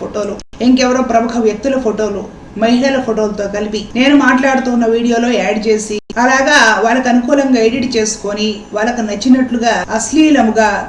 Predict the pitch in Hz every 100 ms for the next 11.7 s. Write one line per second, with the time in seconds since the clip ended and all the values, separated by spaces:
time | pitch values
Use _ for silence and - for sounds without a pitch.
0 | - 254 - 277 269 220 208 220 220 208
1 | - - 180 - - 208 233 202 233 240
2 | 214 - 185 - 190 - - 220 254 240
3 | 233 220 233 240 226 - 247 214 202 202
4 | 208 214 226 214 - 190 - 220 - -
5 | 220 262 262 247 208 - 277 262 - 240
6 | 220 190 180 196 214 180 - - 269 294
7 | 320 247 233 226 - - - - 240 262
8 | 269 262 262 247 226 226 226 247 247 247
9 | 247 269 247 247 220 220 214 247 302 -
10 | 254 254 226 214 240 226 220 214 233 233
11 | 220 - 185 214 214 214 262